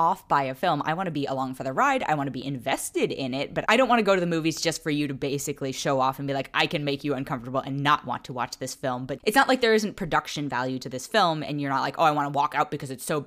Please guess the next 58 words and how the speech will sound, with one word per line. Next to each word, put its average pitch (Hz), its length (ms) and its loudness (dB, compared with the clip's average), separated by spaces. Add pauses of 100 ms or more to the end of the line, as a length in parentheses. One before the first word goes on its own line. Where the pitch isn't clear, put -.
(120)
terrible." 151 420 -2 (460)
I 196 120 8
wanted 180 400 2
to 160 380 -2
stop - 320 2
watching 156 240 -2
it 156 100 -8
because 147 180 -10
it 143 80 -8
made 151 160 -4
me 147 80 -8
so 139 240 -4
uncomfortable. 135 640 -4 (320)
And 175 140 2
I 185 80 4
don't 214 140 4
wanna 240 120 4
go 208 80 2
into 202 180 -2
too - 140 -6
much 147 140 -4
of - 20 -8
the 135 80 -6
plot - 260 4
because 143 200 -8
that 131 160 -2
is 127 120 -8
a 127 60 -10
huge - 300 -8
part 160 180 2
of 147 100 -2
it. 151 160 -2 (380)
Watch 277 280 4
the 269 100 -6
trailer. 147 500 2 (140)
I 180 80 2
think 175 200 -6
you 170 80 -6
will 151 120 -2
immediately 156 760 -4
know 135 280 -2
whether 139 240 0
or 131 40 -2
not 131 200 -4
you 139 60 -6
wanna 127 200 -6
see - 160 -6
this 123 220 -8
film. 165 400 0
If 190 80 -4
you 233 100 0
are 320 160 6
someone 247 240 0
inclined 151 300 -4
to 143 80 -4
watch 131 160 -2
this - 120 -16
film, 147 220 0